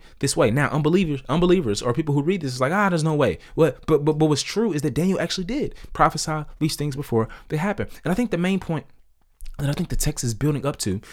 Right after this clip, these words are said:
and we see this toward the end, is that, um, in chapter eleven, that there will be a persecution, hear this, of God's people as they are not a nation in one place, in one time, in one land,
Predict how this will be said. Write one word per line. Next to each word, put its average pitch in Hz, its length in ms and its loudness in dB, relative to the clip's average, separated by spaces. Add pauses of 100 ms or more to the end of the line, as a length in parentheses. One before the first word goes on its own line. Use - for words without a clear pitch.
(180)
and 123 100 2
we 127 60 0
see 185 180 0
this 147 180 -2
toward 139 300 0
the - 100 -6
end, 113 280 -2 (200)
is 123 120 0
that, 127 260 2
um, 113 240 -2 (280)
in 127 200 2
chapter 135 240 -2
eleven, 123 420 0 (220)
that 117 160 -2
there 160 160 2
will 170 100 2
be 143 140 -2
a 117 120 -2
persecution, - 720 -6
hear 160 180 -4
this, 98 200 -4
of 120 180 -6
God's 143 340 -4
people - 560 -6 (640)
as 160 520 0 (160)
they 143 140 2
are 139 100 0
not 143 160 0
a 120 60 0
nation 127 480 0
in 120 220 -2
one 143 140 0
place, 123 320 -2
in 113 160 0
one 127 120 2
time, 117 260 -2
in 104 140 -2
one 104 180 -2
land, 151 280 -2